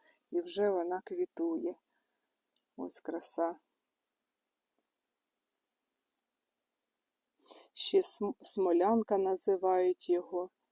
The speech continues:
Т-, цю квіточку. Ось така гарнюня. І ось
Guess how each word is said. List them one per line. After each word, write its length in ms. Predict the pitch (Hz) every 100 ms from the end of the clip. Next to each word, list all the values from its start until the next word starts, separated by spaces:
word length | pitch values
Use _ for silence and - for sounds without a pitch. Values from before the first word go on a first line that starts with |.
| _ _ _ _ _ _ _ _ _ _ - - -
Т-, 160 | - -
цю 160 | 247
квіточку. 760 | - 220 208 202 196 - 196 202 - _ _ _ _ _ - _ _ - _ _ _ _ _ _ _ _ _ _ _ _ - 220 208 208
Ось 140 | 208 -
така 440 | 240 - 202 - _ _ -
гарнюня. 720 | _ - 180 185 180 180 175 190 _ _ _ _ _ _ _ _ _ _ _ _ _ _ _ _ _ _ _ _ _ _ _
І 140 | - 240
ось 320 | 202 - -